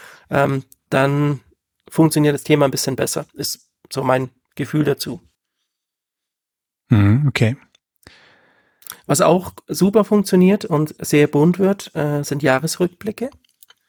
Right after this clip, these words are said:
Speaker 1: Also zum Beispiel zu sagen, keine Ahnung, heute für vierzig Jahren, Musik aus, äh, neunzehnhundertdreiundachtzig, das ist auch relativ einfach zu recherchieren. Und, äh,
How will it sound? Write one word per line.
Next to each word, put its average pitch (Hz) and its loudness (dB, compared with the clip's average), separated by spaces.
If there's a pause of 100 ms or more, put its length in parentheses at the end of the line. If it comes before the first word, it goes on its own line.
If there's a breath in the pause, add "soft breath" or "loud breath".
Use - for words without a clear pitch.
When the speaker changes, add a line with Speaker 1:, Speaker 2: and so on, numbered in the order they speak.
(440)
Speaker 1:
Also 147 -2
zum 151 2
Beispiel 147 -2
zu - -6
sagen, 135 0 (460 soft breath)
keine 135 0
Ahnung, 135 0
heute 139 2
für 147 -2
vierzig - -4
Jahren, 143 2 (840)
Musik 151 0
aus, 131 -4
äh, 131 -2
neunzehnhundertdreiundachtzig, 139 -2
das 156 -6
ist 160 -2
auch 147 -2
relativ 151 0
einfach 160 0
zu 151 -4
recherchieren. 160 -4 (1120 soft breath)
Und, 147 2
äh, 139 -2